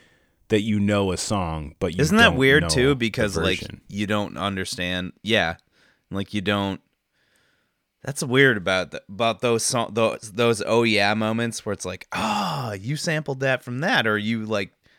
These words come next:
Speaker 2: you're covering this. You know what I mean? Like, it's wild, man.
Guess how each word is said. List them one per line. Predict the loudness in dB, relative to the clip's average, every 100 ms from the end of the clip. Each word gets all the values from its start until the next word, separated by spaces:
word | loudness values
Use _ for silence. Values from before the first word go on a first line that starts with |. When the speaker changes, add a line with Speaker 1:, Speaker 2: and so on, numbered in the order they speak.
| _
Speaker 2:
you're | -6 -4
covering | 4 6 6 2 -2 -4
this. | -12 -12 -12 -8
You | -4
know | -2
what | -4
I |
mean? | -4 -8 -6
Like, | -8 -8 -12 _ _ _ _ _ _ _ _ _
it's | -16
wild, | -10 -6 -8 -8
man. | -16